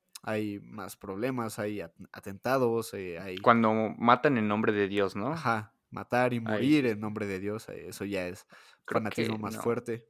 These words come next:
Speaker 2: Ya a Dios no le gustaría eso.
Speaker 1: Pues sí, eh, o-, es muy cuestionable, ¿no? El, el, todo eso, pero, pero el fanatismo en sí, sí, en la religión está muy presente y también, en, no solo en la religión, de, también hay, hay muchas sectas,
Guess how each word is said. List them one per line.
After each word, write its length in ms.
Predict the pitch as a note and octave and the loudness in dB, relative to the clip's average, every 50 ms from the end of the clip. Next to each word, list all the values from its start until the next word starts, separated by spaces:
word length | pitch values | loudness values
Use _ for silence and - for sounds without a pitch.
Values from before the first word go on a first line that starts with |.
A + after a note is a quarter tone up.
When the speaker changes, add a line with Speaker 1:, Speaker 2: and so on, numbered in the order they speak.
| _ - | _ -8
Speaker 2:
Ya 180 | A#2 A2 G#2 G2 | -2 2 4 6
a 40 | G#2 | 6
Dios 180 | A2 A#2 A#2+ B2+ | 4 2 0 0
no 80 | C3+ C3 | 0 0
le 100 | A#2+ G2+ | 0 0
gustaría 420 | G2+ G2 - - G2+ G2+ G2 F#2+ | 0 -2 -4 -4 -2 -2 -2 -2
eso. 180 | - - - - - _ _ _ - G2+ F#2 - - - - _ _ _ _ _ - | -4 -6 -10 -16 -20 _ _ _ -14 -14 -12 -12 -14 -18 -20 _ _ _ _ _ -8
Speaker 1:
Pues 120 | C3 B2+ | -6 -2
sí, 200 | D#3+ E3 D#3+ C#3 - _ _ _ - | -2 -2 -2 -2 -8 _ _ _ -4
eh, 240 | B2+ B2 A#2+ A#2 A#2+ | -2 -2 -2 -2 -4
o-, 180 | B2 C#3 C3+ B2 - - D3+ | -4 -4 -4 -6 -6 -4 -4
es 180 | C#3+ B2+ - | -4 -2 -2
muy 280 | C#3+ C#3+ D3 C#3+ C#3 C3 | -2 0 0 0 0 0
cuestionable, 800 | - D3+ D3 C#3+ - - C#3+ C3 C3 C3+ C3 C3 B2+ A#2+ A#2 A2 | 2 2 2 2 2 2 2 2 4 6 6 6 6 4 2 2
¿no? 280 | A2 A2+ A#2 A#2+ C#3 - | 0 -2 -4 -4 -6 -6
El, 280 | A#2 A2 G#2+ G#2 G#2+ | -8 -8 -8 -8 -8
el, 260 | G#2+ G#2 G2+ G2 G2+ - _ _ - - _ _ _ - | -8 -8 -8 -10 -12 -14 _ _ -20 -20 _ _ _ -4
todo 220 | - B2+ A#2+ B2 | -2 0 2 2
eso, 220 | A#2 A2 - C#3 - | 0 0 -2 -4 -2
pero, 360 | C3 A#2+ A2 G#2 G2+ - - | -2 -2 0 -2 -4 -4 -4
pero 140 | - A#2+ A#2 | -2 -2 -2
el 80 | A#2 G#2+ | -2 -2
fanatismo 720 | - - A#2+ A2+ A2 A2 - - C3 B2+ C3 C#3 D3 D3 C#3 | 0 0 0 0 0 -4 -2 -2 -2 -2 -2 -2 -4 -4 -4
en 140 | B2 G#2+ | -6 -6
sí, 200 | - - B2+ B2+ | -6 -4 -4 -4
sí, 460 | B2 - - A#2 A2+ A2 A2 G#2 - _ - | -4 -6 -8 -6 -4 -4 -4 -6 -8 _ -8
en 120 | C3 B2+ A#2+ | -4 -2 0
la 80 | A2+ | 0
religión 440 | G#2+ A2 A2+ G#2+ A2 - B2+ C3 B2+ | 0 -2 -4 -6 -4 -4 -4 -4 -4
está 380 | A2 - - A#2 A2 G#2+ A2 _ _ _ _ _ _ _ _ - | -6 -6 -4 -4 -4 -6 -6 _ _ _ _ _ _ _ _ -4
muy 120 | C#3 C3+ | -2 0
presente 420 | C3 C3+ B2 B2 D#3 E3 D#3 D3+ | 0 0 0 0 -2 -4 -4 -4
y 60 | C3 B2+ | -4 -4
también, 380 | - B2 B2+ C#3 C#3 C#3 C3 _ _ _ _ _ _ _ _ - | -4 -6 -4 -6 -6 -8 -10 _ _ _ _ _ _ _ _ -12
en, 180 | C3+ C3+ C3+ C#3+ D3+ | -12 -12 -10 -6 0
no 120 | C#3+ C#3+ | 0 0
solo 180 | C3+ - F3 F3 | 2 2 0 2
en 80 | D#3+ | 2
la 80 | C3+ A#2 | 2 2
religión, 440 | A2+ A2 G#2+ G#2 - - D3+ D#3+ D3 | 2 0 -2 -4 -2 -2 -2 -2 -2
de, 140 | C3 A#2+ - | -6 -8 -6
también 360 | - - A#2 A#2 A#2+ A#2+ B2+ | -2 -2 -2 -2 -2 -4 -2
hay, 180 | C3 C3 B2+ A#2 - | -2 -2 -2 -2 -4
hay 80 | B2 | -4
muchas 360 | B2+ C3 C3+ B2+ - B2 - | -2 -2 -4 -4 -4 -4 -4
sectas, 580 | - - D3 D3 - - G#2 F#2+ F#2+ - - | -2 -2 -2 -4 -4 -8 -8 -8 -8 -12 -18